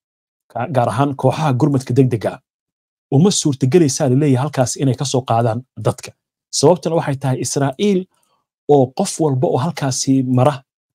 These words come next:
ha noqdo kuwa caafimaadka, gurmadka, ambalaasta, shaqaalaha caafimaadka, cid walba way tooganaysaa baa la yiri. Taas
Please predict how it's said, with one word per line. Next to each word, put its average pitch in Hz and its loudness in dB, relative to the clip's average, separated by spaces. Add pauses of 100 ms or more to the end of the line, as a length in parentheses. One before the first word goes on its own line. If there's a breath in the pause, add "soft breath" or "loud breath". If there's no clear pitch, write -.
(220)
ha - -2
noqdo 135 2
kuwa 151 -2
caafimaadka, 135 -4
gurmadka, 139 -2
ambalaasta, 123 0
shaqaalaha 135 0
caafimaadka, 139 -2 (520 soft breath)
cid 185 4
walba 147 2
way 131 0
tooganaysaa 127 2
baa 95 -8
la 82 -14
yiri. 73 -16 (460)
Taas 151 0